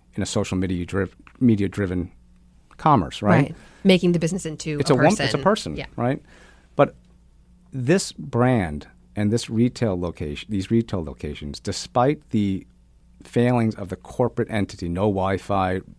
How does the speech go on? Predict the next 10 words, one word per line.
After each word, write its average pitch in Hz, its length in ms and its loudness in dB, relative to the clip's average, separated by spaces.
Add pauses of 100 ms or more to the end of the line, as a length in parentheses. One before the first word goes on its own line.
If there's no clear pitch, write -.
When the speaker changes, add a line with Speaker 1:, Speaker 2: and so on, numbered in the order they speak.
Speaker 1:
no, 101 420 -4
not 110 260 -2
paying 113 160 -2
its 104 100 -6
bills, 95 600 -4
e-com 107 480 0
is 95 180 -6 (160)
non-existent, 98 920 -4 (1120)
the 127 120 0
customers 135 640 -2